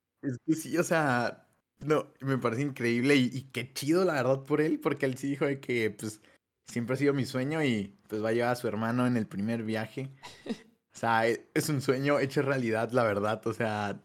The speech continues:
Speaker 1: wow.
Speaker 2: Qué increíble,
Speaker 1: Wow,
Speaker 2: pero
Speaker 1: wow, wow.
Speaker 2: pero bueno, pasaremos a, a otra noticia y me gustaría primero empezar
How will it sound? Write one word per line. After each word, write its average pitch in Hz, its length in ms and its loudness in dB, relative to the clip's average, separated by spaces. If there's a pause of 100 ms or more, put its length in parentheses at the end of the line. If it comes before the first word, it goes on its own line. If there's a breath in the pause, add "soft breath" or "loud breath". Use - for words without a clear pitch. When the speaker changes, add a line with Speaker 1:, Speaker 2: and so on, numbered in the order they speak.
(140)
Speaker 1:
wow. 110 420 0 (680)
Speaker 2:
Qué 165 100 0
increíble, 143 540 4
Speaker 1:
Wow, 131 140 8
Speaker 2:
pero 156 160 6
Speaker 1:
wow, 123 180 6
wow. 107 280 0 (260)
Speaker 2:
pero 175 200 2
bueno, 175 300 2
pasaremos 196 560 2
a, 180 400 8
a 175 120 6
otra 214 280 6
noticia 208 680 0
y 175 40 2
me 170 120 4
gustaría 170 560 2
primero 175 260 2
empezar 175 800 4